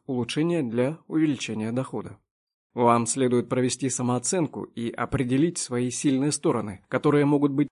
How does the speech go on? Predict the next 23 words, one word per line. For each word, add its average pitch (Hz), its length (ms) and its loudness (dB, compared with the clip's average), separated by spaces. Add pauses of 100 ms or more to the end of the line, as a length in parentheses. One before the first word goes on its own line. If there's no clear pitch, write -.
прибыльными. 101 580 -2 (720)
Рассмотрите 139 640 2
свои 127 280 0
навыки, 151 600 -2 (120)
знания 143 480 2
и - 400 -4
опыт 143 300 0
работы 143 640 0
и 127 180 -2
задайте 151 460 4
себе 156 220 0
вопрос, 165 440 0 (460)
какие 139 420 2
из 131 300 -2
них 185 200 0 (220)
могут 185 320 2
быть 202 300 -2
монетизированы 135 1040 2 (240)
или 180 260 0
привести 135 720 -2
к 175 80 -2
дополнительному 127 800 -2
заработку. 110 560 -4